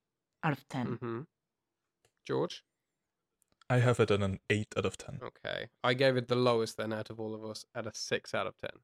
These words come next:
Speaker 2: Yeah, I, six out of ten to me just means it's a good movie. It is above average, but I just don't think it's anything great enough for me to care to rewatch
Speaker 1: Mm-hmm.
Speaker 2: ever.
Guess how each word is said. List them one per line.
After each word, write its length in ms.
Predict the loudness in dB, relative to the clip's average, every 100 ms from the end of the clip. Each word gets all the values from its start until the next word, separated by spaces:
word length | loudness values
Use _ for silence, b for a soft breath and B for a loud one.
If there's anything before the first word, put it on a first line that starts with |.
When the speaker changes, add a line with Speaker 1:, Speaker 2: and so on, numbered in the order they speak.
| _ _ _ _ _ _ _ -2
Speaker 2:
Yeah, 400 | 2 2 2 -2 2
I, 200 | 4 4
six 360 | 0 2 4 4
out 120 | 4
of 100 | 4
ten 200 | 4 2
to 120 | 4
me 160 | 2 2
just 180 | 0 2
means 200 | 2 0
it's 140 | 0
a 60 | 0
good 300 | 4 4 6
movie. 600 | 4 2 2 2 0 0
It 140 | 2 4
is 160 | 4
above 260 | 4 2 2
average, 680 | 0 0 2 2 0 -6 -14 _ _ _ _ _ _ _
but 160 | 4 6
I 160 | 6
just 220 | 4 2 2
don't 260 | 2 2
think 200 | 0 -2
it's 180 | -4 -4
anything 800 | -2 -2 -2 -2 -4 -4 -8 -12 _ _ _ _ _ _ _ -2
great 360 | 4 4 2 -2
enough 240 | -2 -2
for 120 | -4
me 180 | -4 -4
to 440 | -2 -2 -2 -4 -8
care 240 | -4 -2 -2
to 120 | -4
rewatch 560 | -6 -6 -6 -8 -10 -2
Speaker 1:
Mm-hmm. 120 | 0
Speaker 2:
ever. 240 | 2 0